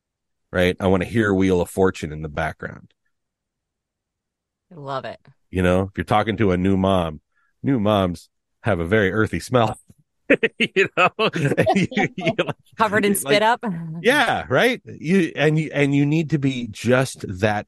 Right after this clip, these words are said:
Speaker 1: present. My dad has been dead for three years, and I talk to him every day 'cause I get to. That's the beauty of this job. And when I'm there,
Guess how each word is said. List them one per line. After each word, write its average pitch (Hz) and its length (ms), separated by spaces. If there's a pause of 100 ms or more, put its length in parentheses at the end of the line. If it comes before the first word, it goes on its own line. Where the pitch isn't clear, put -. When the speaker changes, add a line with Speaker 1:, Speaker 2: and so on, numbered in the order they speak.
Speaker 1:
present. 98 460
My 113 160
dad 104 280
has 95 120
been 80 220
dead 87 260
for - 140
three - 340
years, 90 480
and 82 100
I 98 60
talk - 300
to 101 120
him 87 120 (120)
every 101 520 (160)
day 80 420 (1600)
'cause 78 180
I 80 60
get - 300
to. - 160 (340)
That's 92 200
the 82 60
beauty 85 300
of 80 80
this 82 140
job. 78 320 (400)
And 95 160
when 90 100
I'm 85 160
there, 113 360